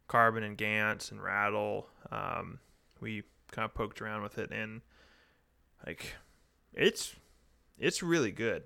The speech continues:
It's got the loot loop of, like, "Hey, I got a shotgun." It's got a few more D P S than the last one. Um, your armor,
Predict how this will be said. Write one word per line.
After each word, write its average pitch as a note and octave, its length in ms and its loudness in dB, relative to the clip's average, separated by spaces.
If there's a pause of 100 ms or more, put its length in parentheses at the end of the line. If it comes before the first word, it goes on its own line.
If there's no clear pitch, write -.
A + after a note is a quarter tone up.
It's A2+ 140 -4
got C3+ 200 6
the F#2+ 60 -2
loot A2 480 -2
loop D#3 380 0
of, G2 220 -4
like, F#2+ 220 -6
"Hey, A#2 180 4
I G#2+ 80 2
got G#2 140 2
a F2+ 40 -4
shotgun." A#2+ 720 2
It's - 100 -14
got G2 180 -2
a - 40 -10
few G#2 220 -8
more G#2+ 380 -4 (540)
D G#2+ 160 -6
P A2+ 200 -2
S A2+ 180 0
than G#2+ 120 -8
the G2+ 100 -10
last C3 360 0
one. C#3+ 420 2 (840)
Um, G#2+ 640 -2 (200)
your - 180 -8
armor, C3 600 6